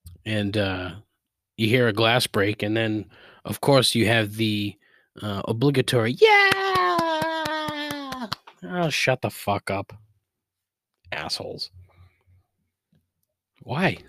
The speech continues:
Can't we do better with glass? I don't know. Maybe it's 'cause of its, you know, the product itself. It's made of sand, yada, yada, yada, blah, blah, blah. That's how glass is made.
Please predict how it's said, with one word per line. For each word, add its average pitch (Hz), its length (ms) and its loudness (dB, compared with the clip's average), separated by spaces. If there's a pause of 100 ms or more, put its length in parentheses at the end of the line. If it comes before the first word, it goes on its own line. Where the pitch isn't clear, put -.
(440)
Can't 190 160 2
we 226 100 2
do 226 160 4
better 190 260 4
with 180 160 0
glass? 196 560 0 (2000)
I - 40 -10
don't 190 100 -4
know. 202 160 2
Maybe 139 300 2
it's 156 160 -2
'cause 147 260 2
of 131 240 -2
its, - 340 -4
you 165 80 -2
know, 107 120 -6
the 117 100 -10
product 117 380 0
itself. 107 400 -4
It's - 120 -14
made 104 200 -2
of - 80 -8
sand, 127 400 0
yada, 104 260 -2
yada, 95 240 -6
yada, 107 300 -10
blah, 90 200 -10
blah, 92 120 -14
blah. 107 240 -4
That's - 180 -12
how 101 80 -6
glass 95 320 -6
is 101 140 -8
made. 151 260 -2